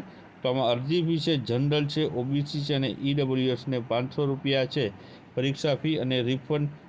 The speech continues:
પરીક્ષા પછી છે ચારસો રૂપિયા આપવામાં આવશે. જ્યારે છે એસ સી, એસ ટી, પી એચ અને સ્ત્રીઓને છે બસો પચાસ રૂપિયા ફી ભરવાની છે, જેને છે બસો પચાસ રૂપિયા ફી છે રિફંડ જે છે પરીક્ષા આપ્યા બાદ કરી દેવામાં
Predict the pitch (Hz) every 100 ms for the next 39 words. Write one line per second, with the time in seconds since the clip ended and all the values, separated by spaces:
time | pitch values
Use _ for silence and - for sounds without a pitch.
0 | - 139 139 147 131 123 139 131 123 123
1 | 127 123 131 127 135 131 135 127 127 131
2 | 127 185 - - - - 113 120 135 135
3 | 156 143 139 139 - 156 143 156 160 147
4 | 151 160 151 135 131 123 143 143 143 139
5 | 135 139 117 117 - 127 117 117 135 139
6 | 143 131 139 127 131 131 131 131 185 -
7 | - - - 117 127 135 151 123 123 143
8 | 120 123 147 143 139 139 113 123 123 131
9 | 117 - 135 143 147 - 131 123 120 131
10 | 117 123 127 135 117 117 - 123 120 120
11 | - - - - - 127 123 110 107 110
12 | 165